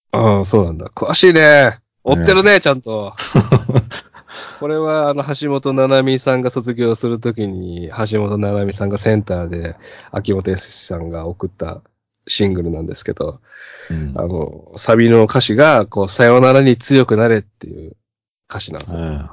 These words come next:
Speaker 2: いはい。
Speaker 1: だから中村さんもこうね、卒業ラッシュですけど、こう、さよなら自体にこう強くなっていかなきゃいけないんですよ。こういう大所帯アイドルにハマったの初めてかもしれませんが、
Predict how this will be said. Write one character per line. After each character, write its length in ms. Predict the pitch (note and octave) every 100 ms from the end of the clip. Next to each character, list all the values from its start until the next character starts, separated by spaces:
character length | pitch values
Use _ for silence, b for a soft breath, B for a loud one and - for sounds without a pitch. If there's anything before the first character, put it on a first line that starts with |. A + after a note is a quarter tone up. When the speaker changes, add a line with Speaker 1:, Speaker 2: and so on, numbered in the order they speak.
| _ - E2
Speaker 2:
い 20 |
は 760 | D2 C#2+ C#2 - B1+ - - _
い。 360 | _ _ _
Speaker 1:
だ 60 | F#2+
か 40 |
ら 20 |
中 240 | F#2+ G2+ G#2+
村 200 | G#2+ G#2
さ 140 | G#2
ん 100 | G#2
も 100 | A2
こ 200 | G#2+ A2
う 40 | G#2+
ね、 120 | A#2+
卒 260 | B2 A2 A2+
業 220 | A2 A2
ラ 340 | G#2+ _ A#2+
ッ 20 |
シ 120 | A#2 A2
ュ 20 |
で 100 | G2+
す 80 | F#2
け 100 | G#2+
ど、 220 | D3 B2
こ 280 | A2 G2+ F2
う、 60 |
さ 160 | - B2
よ 160 | C#3+
な 160 | E3+ F3+
ら 240 | F3+ E3+
自 180 | D#3 D#3+
体 200 | A3 G3+
に 120 | G3+
こ 120 | G3 A2+
う 40 |
強 240 | - D3+
く 100 | C#3
な 80 | A2+
っ 40 | A2
て 120 | G#2+
い 60 |
か 100 | G#2
な 100 | G#2+
き 80 | G2+
ゃ 20 |
い 40 | F#2
け 100 | G2+
な 60 |
い 60 | G#2
ん 20 |
で 80 | F#2
す 120 | -
よ。 120 | - -
こ 160 | A2
う 60 | G#2+
い 280 | G#2+ G2+ G2
う 60 | F#2+
大 200 | A2+ A2+
所 120 | -
帯 240 | A2 B2+
ア 80 | B2+
イ 60 | C3+
ド 80 | A#2
ル 80 |
に 100 | G#2+
ハ 120 | G2 G#2+
マ 100 | A2
っ 20 |
た 100 | B2
の 60 |
初 180 | A2 G#2+
め 80 | C3+
て 100 | B2
か 80 | G#2+
も 60 | F#2+
し 100 | G2+
れ 60 |
ま 100 | G#2+
せ 120 | A2+ C#3+
ん 80 |
が、 300 | A#2 A2 G#2